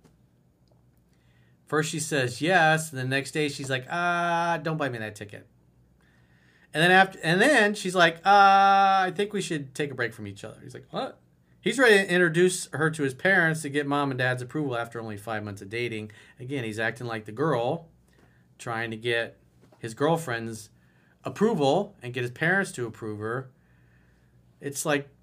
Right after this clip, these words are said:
too much too soon. That's the kind of thing you do when she's really serious about you. And so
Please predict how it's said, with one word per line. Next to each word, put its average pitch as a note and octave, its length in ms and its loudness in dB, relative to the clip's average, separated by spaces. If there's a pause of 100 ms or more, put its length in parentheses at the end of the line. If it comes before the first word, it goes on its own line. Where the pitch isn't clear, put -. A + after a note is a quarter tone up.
(180)
too G#3 180 -2
much G3 320 -2
too F#3+ 180 -4
soon. F#3 520 -4
That's D#3+ 240 0
the G#3 80 -8
kind F#3 260 0
of D#3+ 100 -6
thing E3 320 -2
you D#3 160 -2
do D3+ 300 -2
when C#3+ 140 -2
she's C#3+ 280 -8
really C#3+ 360 0
serious C#3 720 -4
about G2 480 -10
you. G#2 180 -20 (880)
And A#2 640 -4 (100)
so A#2+ 520 -4